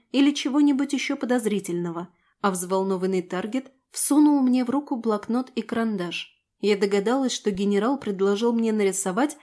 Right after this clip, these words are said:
что именно меня напугало, и я подзависла в ступоре. Что изобразить-то? Фигурку кота, потом стрелочку и лохматого мужика, который лапает женскую грудь? И как они все это интерпретируют? Сейчас, когда голова более-менее прояснилась,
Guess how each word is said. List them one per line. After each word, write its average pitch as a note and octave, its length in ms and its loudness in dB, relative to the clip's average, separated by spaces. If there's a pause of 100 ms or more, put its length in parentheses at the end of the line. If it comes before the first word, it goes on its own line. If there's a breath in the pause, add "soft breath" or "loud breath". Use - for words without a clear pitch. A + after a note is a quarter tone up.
(160 soft breath)
что - 220 -2
именно D4+ 300 6
меня C#4+ 260 4
напугало, A3 760 -2 (200)
и G3+ 80 0
я G#3 160 2
подзависла G3 600 -4
в F#3+ 60 -10
ступоре. E3+ 540 -8 (200)
Что - 240 -2
изобразить-то? A#3+ 840 -2 (200)
Фигурку C4+ 480 2
кота, C#4 360 0
потом A3+ 360 0
стрелочку C4 540 0
и A#3 40 2
лохматого A#3 540 0
мужика, A#3 460 0
который G#3 360 -2
лапает F#3+ 380 -2
женскую F#3 380 -2
грудь? F#3+ 320 -2 (380 soft breath)
И G#3 100 -2
как A#3 320 -2
они F#3+ 240 -2
все F3+ 240 -6
это F3+ 180 -6
интерпретируют? F3+ 880 -4 (440)
Сейчас, C#4 460 -2
когда A3+ 300 0
голова A#3 340 2
более-менее A#3 640 2
прояснилась, G#3 720 2